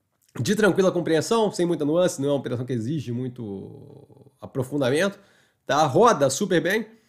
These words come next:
veio precificada acima da proxy durante o I P O,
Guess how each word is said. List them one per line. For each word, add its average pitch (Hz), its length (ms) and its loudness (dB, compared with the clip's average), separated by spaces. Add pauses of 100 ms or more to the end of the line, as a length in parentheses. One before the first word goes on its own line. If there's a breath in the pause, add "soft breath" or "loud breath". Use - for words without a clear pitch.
(260 soft breath)
veio 185 400 6
precificada 165 640 0
acima 196 340 2
da 165 80 4
proxy 147 480 -2
durante 165 320 -2
o 175 40 2
I 165 40 0
P 165 160 -2
O, 196 200 -4